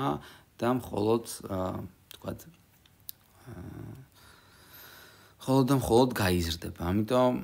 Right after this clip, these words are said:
ა, შეიძლება მეშლება, შეიძლება არ მეშლება, ამას მხოლოდ დრო გვიჩვენებს. ბევრი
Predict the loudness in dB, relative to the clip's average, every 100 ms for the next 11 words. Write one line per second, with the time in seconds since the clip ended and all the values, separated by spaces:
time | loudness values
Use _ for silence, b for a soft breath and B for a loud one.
0 | -8 -6 -4 -4 -6 -4 -2 0 0 -2
1 | -2 -2 -4 -6 -2 -2 -2 -6 -8 -6
2 | -4 -2 -4 -2 -4 -4 -6 -6 -8 -10
3 | -6 -4 -2 -4 -6 -10 -10 -8 -8 -6
4 | -6 -6 -6 -6 -6 -4 -4 -4 -6 -6
5 | -6 -4 -2 -2